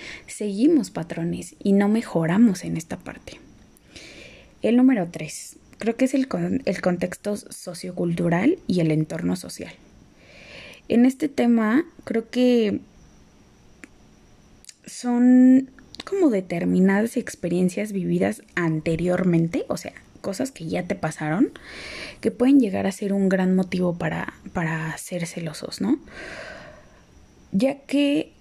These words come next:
eh, si una experiencia pasada no está bien resuelta,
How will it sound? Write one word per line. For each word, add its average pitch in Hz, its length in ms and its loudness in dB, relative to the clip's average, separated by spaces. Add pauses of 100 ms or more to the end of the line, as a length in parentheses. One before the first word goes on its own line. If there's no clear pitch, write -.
(160)
eh, 214 540 2
si - 160 -8
una 247 140 2
experiencia 196 560 -4
pasada 180 380 -4
no 208 140 4
está 214 280 -4
bien 202 380 2
resuelta, 196 680 -4